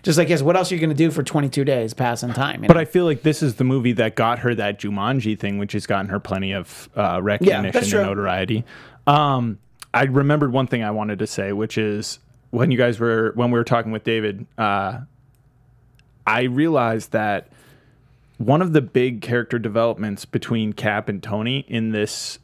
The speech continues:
Speaker 2: uh, entire Avengers arc is in the first Avengers, when Cap and Tony first meet, Cap says to Tony, "You're not the guy who's gonna, like,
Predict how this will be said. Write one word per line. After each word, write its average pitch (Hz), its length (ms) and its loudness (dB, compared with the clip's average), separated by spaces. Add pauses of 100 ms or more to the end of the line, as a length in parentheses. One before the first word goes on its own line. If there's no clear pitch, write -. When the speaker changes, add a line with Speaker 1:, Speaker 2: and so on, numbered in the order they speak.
Speaker 2:
uh, 92 440 -4 (360)
entire 123 760 0
Avengers 117 500 0
arc 113 300 0
is 110 200 -2
in 120 140 -2
the 117 80 0
first - 460 0
Avengers, 117 420 -2
when 113 140 -6
Cap 110 240 0
and 113 100 -2
Tony 117 220 -2
first - 280 -4
meet, 123 240 -4 (380)
Cap 127 260 2
says 131 280 0
to 120 100 -4
Tony, 110 280 -2
"You're 123 180 2
not 135 220 0
the - 60 -2
guy 120 220 2
who's 123 220 -2
gonna, 113 200 -2
like, 107 300 0